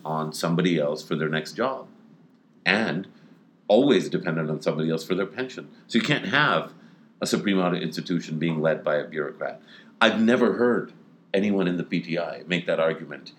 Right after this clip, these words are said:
even, even, like, even, like, as a, as an addendum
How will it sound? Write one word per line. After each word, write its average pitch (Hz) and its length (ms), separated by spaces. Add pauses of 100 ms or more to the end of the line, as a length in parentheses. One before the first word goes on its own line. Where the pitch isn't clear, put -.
(120)
even, 131 360 (300)
even, 139 260
like, 101 300 (1080)
even, 135 200
like, 113 200
as 95 140
a, 82 240
as 90 140
an 90 100
addendum 90 600